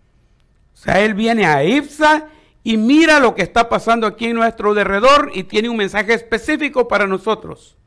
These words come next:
Así lo hizo con Tiatira también. Y cuando llegó, Él vino a hablar, como dijimos que tenemos un, una cuestión doctrinal en esta carta,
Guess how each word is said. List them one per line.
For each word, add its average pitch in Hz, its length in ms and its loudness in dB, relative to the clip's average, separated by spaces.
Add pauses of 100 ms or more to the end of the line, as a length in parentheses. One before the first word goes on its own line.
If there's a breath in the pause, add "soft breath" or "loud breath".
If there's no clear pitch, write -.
(1800)
Así 143 240 -6
lo 214 140 0
hizo 214 340 -8
con 147 280 -4
Tiatira 151 540 -4
también. 127 600 -8 (880)
Y 196 80 -10
cuando 233 280 0
llegó, 277 680 2 (800 soft breath)
Él 254 220 2
vino 277 260 0
a 233 80 4
hablar, 202 500 2
como 170 200 -4
dijimos 254 480 -2
que 196 120 -6
tenemos 202 380 -6
un, 233 280 -8
una 233 360 -4
cuestión 214 440 -4
doctrinal 208 600 0
en 190 100 -4
esta 175 280 -6
carta, 269 580 -2